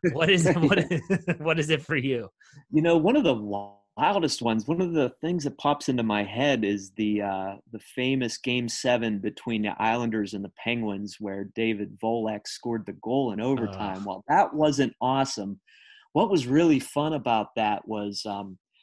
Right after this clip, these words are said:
Speaker 2: you know, being at that game, and the Penguins are down three to one, and people are leaving Civic Arena,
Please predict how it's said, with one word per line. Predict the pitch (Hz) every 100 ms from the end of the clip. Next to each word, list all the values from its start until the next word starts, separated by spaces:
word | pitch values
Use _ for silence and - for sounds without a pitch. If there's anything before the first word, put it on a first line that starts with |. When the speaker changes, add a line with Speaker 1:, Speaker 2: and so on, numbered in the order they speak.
| _ -
Speaker 2:
you |
know, | 110
being | 98 160 185
at | 165 156
that | 139 117
game, | 135 127 127 117 117 113 110 - _ _ _ _ _ _ _
and | 120 113
the | 110 -
Penguins | 151 175 190 175
are | 143
down | 123 120 117 113 -
three | 131 135
to | 151
one, | 127 123 120 117 113 113 - _ _ _ _
and | 110 107
people | - 165 170 165
are | 156 120
leaving | 120 127 131 117 127 123 120
Civic | 117 - 120 120
Arena, | 110 107 110 107 98